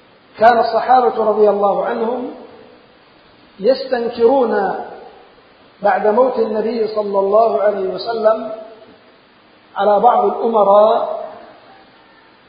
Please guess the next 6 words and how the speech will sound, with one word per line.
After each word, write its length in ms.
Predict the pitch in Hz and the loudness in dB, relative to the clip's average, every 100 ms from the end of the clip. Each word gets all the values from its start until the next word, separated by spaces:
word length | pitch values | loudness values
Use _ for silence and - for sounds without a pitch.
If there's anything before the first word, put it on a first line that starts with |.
| - | -4
أو 160 | 208 208 | 2 4
بعض 320 | 226 240 214 | 4 2 2
المتعبدين 1200 | 214 214 247 226 185 214 196 208 262 233 202 185 - - - - - _ _ _ - 202 | 0 -2 -4 -2 -2 -4 -6 -6 -6 -6 -6 -6 -10 -16 -20 -20 -20 _ _ _ -10 -6
أعمالا، 880 | - 196 240 220 214 254 277 - - - - - - _ _ _ _ _ _ - | -4 -2 2 4 4 4 2 -6 -10 -16 -20 -20 -20 _ _ _ _ _ _ -2
ويحتجون 720 | 202 196 240 214 180 233 208 | 0 0 -2 -4 -2 -2 -2
عليهم 720 | 190 208 220 214 208 214 220 | -2 0 0 0 -2 -4 -10